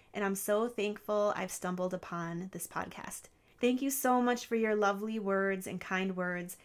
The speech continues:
I really appreciate you listeners out there. And if you haven't left me a review yet and you have Apple, would you do me a favor and hit pause, leave me a five-star review? I would love to feature you on an upcoming episode.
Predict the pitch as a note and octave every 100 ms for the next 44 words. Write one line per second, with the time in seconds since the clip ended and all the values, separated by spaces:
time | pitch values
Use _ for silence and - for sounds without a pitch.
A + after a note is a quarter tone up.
0 | - - - G3+ A3 A#3 A#3 - G#3+ -
1 | G#3 - G#3 G3 G3 - G3 G3 G3 F#3
2 | F#3 F#3+ F#3 F#3 F#3+ - - _ _ _
3 | A3+ A#3 B3+ - - A#3+ B3+ C4+ B3 -
4 | G#3 G#3+ G#3+ A3+ A#3 A3 G3+ G3 G#3 F#3+
5 | F3+ - G3 F#3+ F#3 F#3 F3+ - F#3 F#3+
6 | A#3 A#3 A#3 - _ - G3 F#3+ G#3 G3
7 | G3+ G3+ G3 F#3 F#3 F#3 F#3 - - F3+
8 | F#3+ - - A#3+ B3 B3 A3+ - G3 G3
9 | G3 G3 G3+ - F#3 F#3 - F#3+ F3+ F#3
10 | G3+ G#3+ G#3+ G3 F#3 F#3+ F#3 G#3 G3+ F#3+
11 | - G3 F#3 F#3 - F#3+ F#3 F#3+ F3 -
12 | F3+ - F#3 E3 - G#2